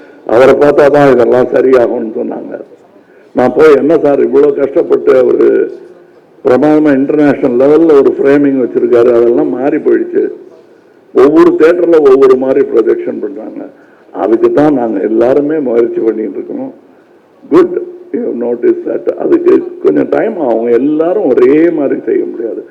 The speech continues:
சென்ட்ரல் ஸ்டேஷன் மாதிரி பரமக்குடி ஸ்டேஷன் இருக்கான்னு கேட்டாரு.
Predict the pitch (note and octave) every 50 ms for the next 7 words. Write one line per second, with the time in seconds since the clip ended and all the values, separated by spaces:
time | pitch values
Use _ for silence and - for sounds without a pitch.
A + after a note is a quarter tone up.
0 | - - - - _ _ - C#3+ - - G3 F3 - - D#3+ C#3 A#2 - D#3 D3
1 | C3+ C#3 C#3+ E3 E3 - - C#3+ C#3+ D3+ D3+ C#3+ D3 C#3 C#3 C#3 - - - -
2 | - C3 A#2+ A#2 A2 - - - - A2+ C3 - - A#2+ - - - - - -
3 | - - -